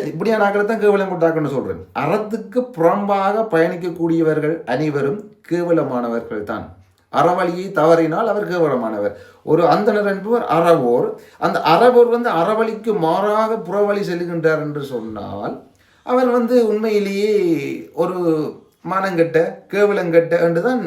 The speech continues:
அதனை பயன்படுத்துவதில் எந்த விதமான தவறும் இல்லை என்று நான் கருதுகின்றேன். ஏனென்றால் அறத்தின் பால் ஒழுகுபவர் தானே அந்தணர். அப்ப அந்தணரே ஒழுகவில்லை என்றால் இவர் ஒழுகப் போகின்றார்கள்?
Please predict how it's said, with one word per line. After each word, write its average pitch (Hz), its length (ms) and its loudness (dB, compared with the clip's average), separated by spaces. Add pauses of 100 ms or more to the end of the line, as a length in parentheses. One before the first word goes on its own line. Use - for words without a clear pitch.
(220)
அதனை 208 320 2
பயன்படுத்துவதில் 202 760 -2
எந்த 202 160 -2
விதமான 190 420 -4
தவறும் 165 380 -2
இல்லை 170 200 -2
என்று 196 200 -6
நான் 160 160 -4
கருதுகின்றேன். 135 480 -2
ஏனென்றால் 165 300 -4 (140)
அறத்தின் 202 420 2
பால் 202 160 4
ஒழுகுபவர் 202 540 4
தானே 208 200 -2
அந்தணர். 185 460 0 (400)
அப்ப 143 160 -2
அந்தணரே 208 580 4
ஒழுகவில்லை 190 500 4
என்றால் 196 300 0
இவர் 208 220 2
ஒழுகப் 185 300 -2
போகின்றார்கள்? 175 500 -4